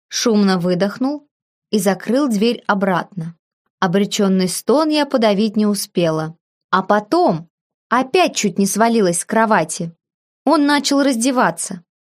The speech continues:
Попустил завязку на Адзуге и растянул ворот настолько, что наружу показалось все.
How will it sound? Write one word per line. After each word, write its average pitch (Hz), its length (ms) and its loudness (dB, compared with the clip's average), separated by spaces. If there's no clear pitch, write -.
Попустил 220 760 -2
завязку 214 880 0
на 202 180 4
Адзуге 175 580 -2
и 220 120 2
растянул 240 500 0
ворот 214 400 2
настолько, 226 640 0
что 294 540 2
наружу 269 360 2
показалось 240 540 0
все. 175 400 -4